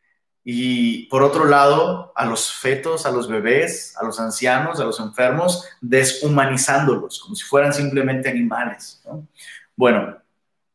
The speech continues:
en ese tiempo se tenía muy claro que un perro es un perro, punto. No es un nombre, simplemente. Ahora, Pablo no está usando este término para humillar a los judaizantes.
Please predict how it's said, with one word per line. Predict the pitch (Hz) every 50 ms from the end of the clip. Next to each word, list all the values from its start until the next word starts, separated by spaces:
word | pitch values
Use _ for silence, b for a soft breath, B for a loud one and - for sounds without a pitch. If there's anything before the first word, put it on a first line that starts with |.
| _ _ - _
en | 101 110 123
ese | 135 135 151
tiempo | 151 151 151 151 147 156
se | 147 131
tenía | - 120 117 123 127 131
muy | 135 139 143 147 147 143
claro | 143 143 139 139 139 123 -
que | 123 131
un | 131 131 131
perro | - 156 151 151 156 160
es | 151 -
un | 147 139 131 -
perro, | - 135 123 120 107 101 - - - _ _
punto. | - 151 160 160 156 151 104 101
No | 113 131 160
es | 160 165
un | 180 185 180
nombre, | 196 202 196 185 165 143 - - - _ _ _ _ _
simplemente. | - - 165 170 165 180 175 151 147 151 151 147 151 147 - - _ _ _ _ B B B B B B
Ahora, | 143 165 165 151 135
Pablo | 139 151 175 196 202
no | 190 185
está | 175 175 185
usando | 170 - 160 156 156 156
este | 147 151 139
término | - 143 143 143 143 135 123 127
para | 127 123 135 160 - - - - - _ _ -
humillar | 156 160 151 151 151 147 139 120 - 160 139 139 160 160 - - - -
a | 131
los | 123 117 -
judaizantes. | - 120 117 107 107 104 - 123 117 113 113 - - - - - - _ _